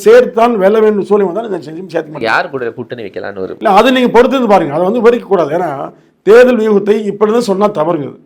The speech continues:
Speaker 1: நீ அதுக்கான சூழ்நிலை எப்படி வருதுன்னு பாருங்க. இருபத்தி ஆறில் ஆட்சி அமைப்பது அதிமுக, அதற்கான வியூகம் என்னங்கிறத இப்போ ஒண்ணும் இல்லைங்க.
Speaker 2: அதாவது, திமுகல இருக்கக்கூடிய கட்சிகளை எல்லாம் விஜய் ஒன்றிணைக்கிறதுக்கு முயற்சி பண்றாரு. அஹ், பாஜக ஒரு தனி கூட்டணி வச்சிருக்கு,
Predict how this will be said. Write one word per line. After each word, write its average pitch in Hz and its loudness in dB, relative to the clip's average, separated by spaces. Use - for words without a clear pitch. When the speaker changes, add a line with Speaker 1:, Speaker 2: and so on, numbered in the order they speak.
Speaker 1:
நீ 151 -14
அதுக்கான 180 0
சூழ்நிலை 196 0
எப்படி 175 -2
வருதுன்னு 175 0
பாருங்க. 156 -4
இருபத்தி 262 0
ஆறில் 226 4
ஆட்சி 208 0
அமைப்பது 180 0
அதிமுக, 165 -2
அதற்கான 170 0
வியூகம் 214 0
என்னங்கிறத 196 0
இப்போ 185 2
ஒண்ணும் 202 2
இல்லைங்க. 151 -2
Speaker 2:
அதாவது, 151 0
திமுகல 196 -4
இருக்கக்கூடிய 170 -8
கட்சிகளை 160 -6
எல்லாம் 160 -4
விஜய் 190 2
ஒன்றிணைக்கிறதுக்கு 151 -6
முயற்சி 117 -8
பண்றாரு. - -14
அஹ், 180 -2
பாஜக 233 4
ஒரு 202 -2
தனி 160 -4
கூட்டணி 139 -10
வச்சிருக்கு, - -14